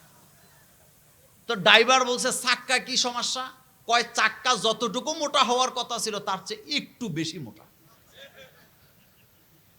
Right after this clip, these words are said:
আচ্ছা, চাক্কা কি আমি বানাইছি? কথা বলেন,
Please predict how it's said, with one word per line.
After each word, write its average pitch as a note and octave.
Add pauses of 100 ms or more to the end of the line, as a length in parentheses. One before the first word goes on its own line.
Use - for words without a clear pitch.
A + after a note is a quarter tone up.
(920)
আচ্ছা, F#3+
চাক্কা G#3+
কি A#3
আমি G#3
বানাইছি? A3 (1040)
কথা D3
বলেন, D3+